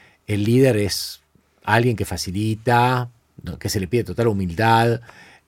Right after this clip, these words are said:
eh, y que aprenda tanto como ellos y que, y, y que sepa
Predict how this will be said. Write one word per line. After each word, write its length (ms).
eh, 640
y 80
que 100
aprenda 360
tanto 260
como 240
ellos 320
y 100
que, 180
y, 240
y 180
que 120
sepa 500